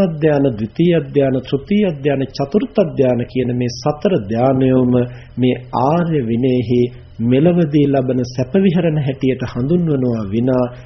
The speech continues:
එය සල්ලේක ප්‍රතිපදාව නොවේ. ඊළඟට බුදුරජාණන් වහන්සේ දේශනා කරනවා චුන්ද, යම්කිසි කෙනෙක් මේ සතර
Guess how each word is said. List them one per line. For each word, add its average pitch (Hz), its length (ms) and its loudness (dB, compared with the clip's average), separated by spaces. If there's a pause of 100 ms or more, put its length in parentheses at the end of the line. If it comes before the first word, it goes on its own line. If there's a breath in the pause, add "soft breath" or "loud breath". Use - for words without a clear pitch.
(140 loud breath)
එය 117 180 -4
සල්ලේක 175 640 -2
ප්‍රතිපදාව 120 760 -4
නොවේ. 123 380 0 (960 loud breath)
ඊළඟට 269 380 4
බුදුරජාණන් 170 680 2
වහන්සේ 147 480 0
දේශනා 127 520 -2
කරනවා 117 440 -4
චුන්ද, 135 380 -2 (600 loud breath)
යම්කිසි 220 540 2
කෙනෙක් 143 380 0 (100)
මේ 143 240 0
සතර 151 400 -2